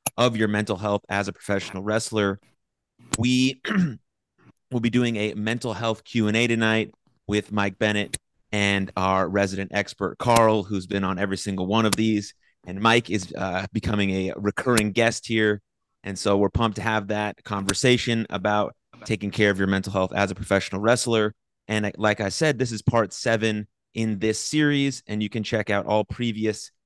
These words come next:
six, uh, webinars on YouTube. And just a little background about what we're doing here and why we started this.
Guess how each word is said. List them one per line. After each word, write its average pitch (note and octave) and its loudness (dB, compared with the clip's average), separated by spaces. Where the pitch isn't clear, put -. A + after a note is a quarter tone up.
six, - -2
uh, G2 2
webinars G2+ 4
on G#2+ 0
YouTube. C3+ 2
And A#2+ 2
just C3 -2
a C3 -4
little A#2 2
background A2 2
about F#2+ -2
what G#2 2
we're G2+ 0
doing G#2 0
here G2+ -4
and F#2+ -4
why F#2 -2
we F2+ -6
started A2+ 2
this. A2 0